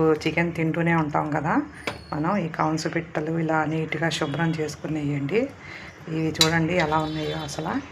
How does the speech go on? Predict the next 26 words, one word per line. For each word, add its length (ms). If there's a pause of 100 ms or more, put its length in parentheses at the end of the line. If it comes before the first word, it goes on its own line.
(640)
ఈ 40 (200)
మన 120 (540)
చికెన్ 320 (140)
అయితే 260 (520)
బాగా 280 (100)
లావుగా 460 (140)
ఉండి 220 (200)
పీసెస్, 420 (440)
లెగ్ 200
పీసెస్ 340 (580)
ఇలా 200
ఉంటాయి 280
కదా, 140 (200)
ఇవి 180 (100)
ఎలా 140 (100)
కదండి, 400 (540)
పిట్టలు 420
కాబట్టి 380 (100)
సన్నగా 420 (100)
ఉన్నాయి. 340 (680)
వీటి 320 (1160)
నెక్ 200 (120)
కూడా 200
చూడండి 380
ఎంత 100 (120)
సన్నగా 360